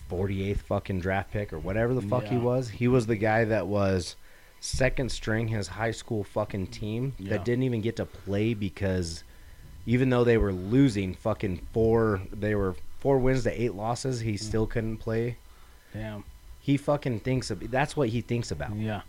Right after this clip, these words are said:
Speaker 2: yeah.
Speaker 1: Like, that's what I fucking think about.
Speaker 2: Yeah.
Speaker 1: I think about those people that fucking sat there and fucking told me straight to my
Speaker 2: Oh,
Speaker 1: face,
Speaker 2: yeah.
Speaker 1: "Why are you even trying?
Speaker 2: Oh, yeah,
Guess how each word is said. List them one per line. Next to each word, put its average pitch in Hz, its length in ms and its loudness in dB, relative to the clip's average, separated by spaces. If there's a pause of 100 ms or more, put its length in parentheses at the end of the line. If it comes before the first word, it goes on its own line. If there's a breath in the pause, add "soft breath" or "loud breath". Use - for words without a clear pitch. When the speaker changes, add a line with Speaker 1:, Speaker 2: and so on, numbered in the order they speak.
(140)
Speaker 2:
yeah. 104 240 -4 (480)
Speaker 1:
Like, 92 160 -2
that's 110 220 0
what 120 120 4
I 110 200 0
fucking 95 340 -4
think 80 180 -6
about. 71 220 -6
Speaker 2:
Yeah. - 80 0
Speaker 1:
I 117 60 2
think 123 180 0
about 104 240 0
those 95 180 0
people 90 320 -6
that 85 160 -6
fucking 90 300 -4
sat 101 300 -2
there 82 220 -2
and 82 200 -8
fucking 90 300 -4
told 101 220 -2
me 87 100 -2
straight 92 260 -2
to 95 60 -6
my 85 140 -2
Speaker 2:
Oh, - 80 -8
Speaker 1:
face, 85 180 -4
Speaker 2:
yeah. - 60 -6
Speaker 1:
"Why 101 100 0
are 135 40 2
you 156 180 2
even 127 200 0
trying? 95 480 -4
Speaker 2:
Oh, 92 100 -6
yeah, 95 200 -4